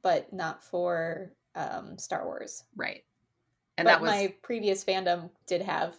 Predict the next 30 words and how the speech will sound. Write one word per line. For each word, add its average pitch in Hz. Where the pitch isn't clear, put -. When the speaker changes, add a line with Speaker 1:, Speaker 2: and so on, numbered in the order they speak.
Speaker 1:
D 175
D 170
<laughs> -
dynamics, 254
so -
Speaker 2:
Well, 311
there -
you 165
go. -
Speaker 1:
it 254
all 285
carried 233
over. 196
<laughs> 415
Speaker 2:
Yeah, 202
yeah, -
yeah. 131
<laughs> 269
So, -
yeah, 185
it's -
interesting 160
that, 143
yeah, 139
fanfic, 139
I -
think, 139
was 135
very 139
important 135